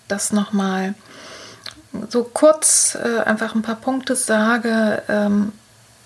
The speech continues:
zusammenfasse, was ich jetzt hier in diesem Podcast dir ans Impulse gegeben habe, möchte ich dir mal noch eine Frage mitgeben. Und ich glaube, das ist eine gute Frage. Die kann vielleicht sogar über dem Ganzen stehen.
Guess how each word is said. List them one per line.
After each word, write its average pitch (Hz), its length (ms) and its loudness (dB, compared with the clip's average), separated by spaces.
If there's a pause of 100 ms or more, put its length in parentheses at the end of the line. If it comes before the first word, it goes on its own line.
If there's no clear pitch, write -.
(280)
zusammenfasse, 214 680 0
was 208 200 0
ich - 180 -2
jetzt 214 280 -4
hier 214 420 2 (640)
in 214 200 4
diesem 214 300 2
Podcast 214 580 -2
dir 208 120 0
ans 196 200 2
Impulse 247 480 4
gegeben 220 600 0
habe, 226 340 2 (420)
möchte 220 240 0
ich - 160 -4
dir 226 180 4
mal 208 220 4
noch 202 160 2
eine 208 120 2
Frage - 360 0
mitgeben. 202 480 0
Und 202 120 -2
ich 208 100 -4
glaube, 214 260 0
das 208 220 -2
ist - 140 -4
eine 214 100 4
gute 262 380 2
Frage. 185 440 -6
Die 190 120 -4
kann 214 280 2
vielleicht 208 480 0
sogar 196 340 -2
über 214 160 2
dem 202 200 2
Ganzen 208 420 2
stehen. 208 480 0